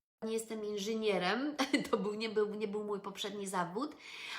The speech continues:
ale przez cały czas jest bardzo wiele obszarów, w których, do których w ogóle kobiety nie, nie, jest bardzo mało kobiet. E, większość firm, które są zarządzane, są zarządzane jednak przez cały czas przez facetów.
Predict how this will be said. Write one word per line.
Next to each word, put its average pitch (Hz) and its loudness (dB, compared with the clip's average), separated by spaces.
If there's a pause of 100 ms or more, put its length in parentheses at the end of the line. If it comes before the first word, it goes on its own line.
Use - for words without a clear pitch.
(180)
ale 233 12
przez - 0
cały 285 4
czas 214 6
jest 196 -2
bardzo 262 10
wiele 240 2
obszarów, 226 4
w - -10
których, 254 0
do 226 2
których 277 -2
w 233 -2
ogóle 254 2
kobiety 285 0
nie, 294 2
nie, 302 2 (600)
jest 262 4
bardzo 285 4
mało 285 4
kobiet. 175 0 (480)
E, 214 6 (960)
większość 294 2
firm, 349 2
które 233 4
są 226 4
zarządzane, 226 4
są 247 -2
zarządzane 233 4
jednak 240 -2
przez - -2
cały 269 4
czas 277 0
przez 269 -2
facetów. 302 2